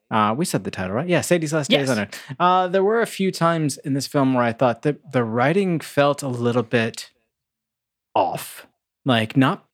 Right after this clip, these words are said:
Speaker 1: bad, but, like, the pacing seemed to change at times, and, like, sometimes it, it, like, dipped much further into cheese than in other places, and, like, it was, it was really strange, and I kinda wonder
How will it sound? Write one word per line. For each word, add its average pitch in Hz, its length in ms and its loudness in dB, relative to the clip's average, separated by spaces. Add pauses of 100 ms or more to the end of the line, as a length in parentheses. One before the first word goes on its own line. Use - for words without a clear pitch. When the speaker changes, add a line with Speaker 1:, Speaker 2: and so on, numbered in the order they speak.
Speaker 1:
bad, 101 520 2 (400)
but, 135 180 4
like, 131 200 0
the 117 140 2
pacing 165 640 2
seemed 139 440 0
to 131 100 -6
change 135 380 2
at 131 120 -4
times, 127 560 2
and, 113 260 -2
like, 107 280 -4 (340)
sometimes 131 560 2
it, 117 140 -4 (120)
it, 120 300 0
like, 110 300 -2 (120)
dipped - 360 -2 (600)
much 139 440 2
further 143 420 4
into 135 720 2
cheese 147 600 2
than 147 400 2
in 139 320 2
other 160 260 2
places, 160 500 0
and, 123 320 0 (460)
like, 135 140 0
it 131 100 6
was, 120 140 -2
it 113 80 -8
was 120 100 -6
really 139 160 2
strange, 123 320 2
and 113 60 0
I 113 100 2
kinda 156 200 2
wonder 120 580 0